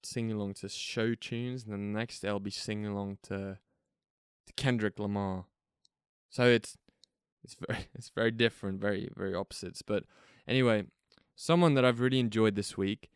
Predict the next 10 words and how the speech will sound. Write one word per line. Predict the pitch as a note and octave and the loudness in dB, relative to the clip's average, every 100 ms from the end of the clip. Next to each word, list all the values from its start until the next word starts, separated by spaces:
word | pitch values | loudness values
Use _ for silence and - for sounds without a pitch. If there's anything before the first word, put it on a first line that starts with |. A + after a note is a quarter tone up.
| _ _ | _ _
is, | - G#2 G2 | -4 -4 -2
uh, | F#2+ G2 F#2+ F#2+ _ _ _ | 0 2 0 -4 _ _ _
Dermot | - A#2+ B2+ B2+ - _ | 4 6 8 4 2 _
Kennedy. | - A#2+ A#2 A2 F#2 F#2 _ _ _ _ _ _ | -6 0 2 2 0 -6 _ _ _ _ _ _
I | |
think | B2+ A#2 | -6 -4
that's | F#2 - | -6 -8
it. | F2+ - - _ _ _ | -14 -14 -20 _ _ _
Dermot | - G2 G2+ F#2+ - | -8 -4 -4 -6 -10
Kennedy. | - - - - | -12 -10 -10 -12